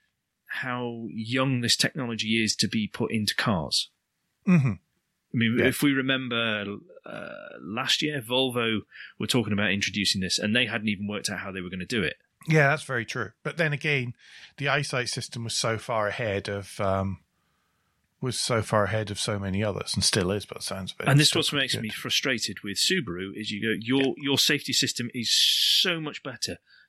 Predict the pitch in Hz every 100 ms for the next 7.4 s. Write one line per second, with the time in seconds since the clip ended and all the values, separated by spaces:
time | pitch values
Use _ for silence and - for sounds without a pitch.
0 | - 117 - - 143 143 143 139 131 113
1 | 98 92 76 82 87 _ _ _ _ _
2 | _ _ - 120 123 131 120 117 117 110
3 | 101 80 - - - - - - - -
4 | 147 110 - _ _ _ _ 131 104 98
5 | - _ _ _ - 160 151 151 151 -
6 | - 135 123 - 113 - 117 107 98 104
7 | 98 101 98 90